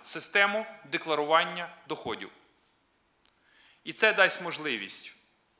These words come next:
як боротися з корупцією, так і відстоювати принцип справедливості в розподіленні і оподаткуванні доходів, так і це відповідає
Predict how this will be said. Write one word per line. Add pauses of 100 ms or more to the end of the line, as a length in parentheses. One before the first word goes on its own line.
(720)
як
боротися
з
корупцією, (920)
так
і
відстоювати
принцип
справедливості
в
розподіленні (400)
і
оподаткуванні
доходів, (600)
так
і
це
відповідає